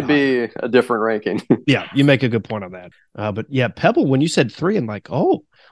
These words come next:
Speaker 2: what about any,
Speaker 1: <laughs>
Speaker 2: any of the Spyglass par threes that we like so much? Any of
Speaker 1: Ooh.
Speaker 2: those sneak in to maybe replace one of them?"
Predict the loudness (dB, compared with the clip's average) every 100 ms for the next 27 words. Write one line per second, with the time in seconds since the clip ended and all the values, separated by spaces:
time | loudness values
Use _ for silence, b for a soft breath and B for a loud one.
0 | 0 2 4 4 6 4 4 2 -2 -2
1 | 2 4 2 -2 -4 -2 0 2 4 2
2 | 0 -2 -2 2 2 2 2 2 2 2
3 | 0 0 0 4 8 10 10 8 6 2
4 | -2 -8 -18 _ -8 2 2 4 4 4
5 | 4 4 2 2 0 0 -2 -4 -6